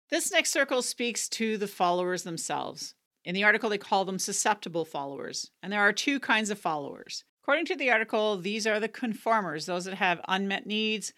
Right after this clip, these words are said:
low core self-evaluation or low maturity. So these might be your less experienced, less confident employees. Then you have the colluders. They're the ambitious type, the ones that have very similar worldviews to the toxic leader, some misaligned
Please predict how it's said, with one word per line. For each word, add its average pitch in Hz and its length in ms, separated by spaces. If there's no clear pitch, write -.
low 202 380
core 190 360
self-evaluation 170 880
or 160 40
low 156 140
maturity. 151 420
So 175 120
these 269 240
might 285 160
be 240 180
your 185 480
less 220 320
experienced, 180 880
less 190 300
confident 160 600
employees. 143 680
Then 277 160
you 339 120
have 214 260
the 214 80
colluders. 220 680
They're 247 220
the 262 120
ambitious 226 560
type, - 340
the 165 120
ones 180 220
that 180 80
have 175 180
very 196 180
similar 208 380
worldviews 190 720
to 175 100
the 165 120
toxic - 480
leader, 226 480
some 180 180
misaligned 196 580